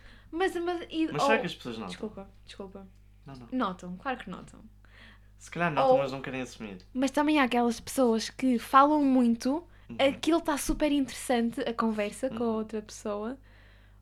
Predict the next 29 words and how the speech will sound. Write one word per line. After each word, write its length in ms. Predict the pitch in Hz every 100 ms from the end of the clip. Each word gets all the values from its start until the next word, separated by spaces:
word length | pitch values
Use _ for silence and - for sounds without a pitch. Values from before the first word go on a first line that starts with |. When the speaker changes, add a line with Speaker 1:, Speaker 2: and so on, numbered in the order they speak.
| -
Speaker 1:
mas, 360 | 262 294 311 - -
e 120 | 294 254
dão 280 | 302 302 -
assim, 460 | 285 - 285 262 -
sem, 260 | - 262
Speaker 2:
Tchau, 120 | - 240
Speaker 1:
sem, 340 | - 269 277
Speaker 2:
tchau. 220 | 277 208 -
Speaker 1:
sem 240 | - 294
dizer 260 | 285 269 294
nada, 420 | 285 294 302 311 -
dão 420 | 254 302 320 330
e 100 | 311
a 60 | 302
outra 220 | 311 311
pessoa 280 | - - 302
fica, 260 | 302 277 415
"Então, 340 | 440 466 226 - - - - -
Speaker 2:
E 60 | -
Speaker 1:
o 40 |
que 60 | 123
é 20 |
Speaker 2:
daqui 60 | 453
Speaker 1:
que 60 |
Speaker 2:
a 40 | -
uma 120 | -
semana 260 | - - 339
Speaker 1:
aconteceu?" 60 | 226 143
Speaker 2:
voltam. 20 | 120